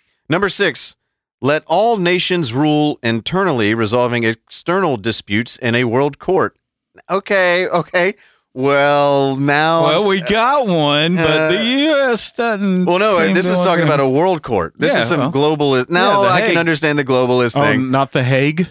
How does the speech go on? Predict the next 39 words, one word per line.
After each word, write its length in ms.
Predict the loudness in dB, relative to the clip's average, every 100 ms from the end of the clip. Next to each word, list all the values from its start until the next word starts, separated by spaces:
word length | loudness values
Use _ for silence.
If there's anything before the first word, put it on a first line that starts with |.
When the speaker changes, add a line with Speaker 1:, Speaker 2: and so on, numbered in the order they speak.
| -6 -14
Speaker 2:
Yeah, 80 | -4
Speaker 1:
Well, 220 | 0 2
Speaker 2:
that's 160 | 0
what 100 | 0
I'm 80 | 0
talking 220 | 0 0
about, 140 | 0 0
The 100 | 0
Hague. 300 | 0 -2 -6 _ -4
Speaker 3:
Oh, 120 | 0
Speaker 2:
The 60 | 2
Hague 100 | 2
Speaker 3:
I, 180 | 2 0
Speaker 2:
is 80 | 2
Speaker 3:
oh, 40 | 2
yeah. 80 | 2
Speaker 2:
supposedly 500 | 0 0 0 0 0
a, 200 | 0 -2 _ _ _ _ -4
a 100 | -2
world 380 | 0 0 0 -2
court 320 | 0 0 0
that 140 | -2
the 80 | 0
United 320 | 0 0 -2
States 340 | -2 -2 -2 -4
is 80 |
not 160 | -4 -4
a 40 |
part 260 | -2 -2 0
of. 160 | -2 -2
Speaker 1:
Well, 140 | 0
also, 300 | 2 0 0
how 140 | 0 0
do 60 |
you 100 | -2
protect 420 | -4 -4 -2 -4 -6
people 400 | -12 -4 -4 0
and 240 | -2 0
nations 880 | -2 -2 -2 -4 -4 -8 -10 -12